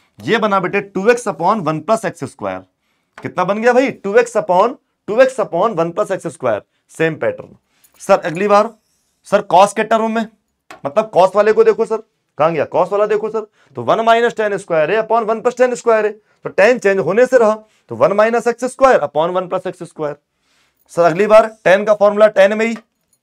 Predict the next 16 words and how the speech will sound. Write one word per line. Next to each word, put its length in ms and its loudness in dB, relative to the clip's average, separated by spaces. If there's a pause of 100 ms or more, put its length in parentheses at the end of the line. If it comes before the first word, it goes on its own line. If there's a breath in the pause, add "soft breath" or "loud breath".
(680)
तो 40 -4
टू 240 -2
tan 180 0
inverse 260 -4
x 140 -6
equal 220 -2
to, 80 -8
बेटा, 180 -8
टैन 300 -2
का 100 0
फॉर्मूला 260 0
टैन 260 2
में 80 2
आता 180 4
है, 80 2
तो 280 -4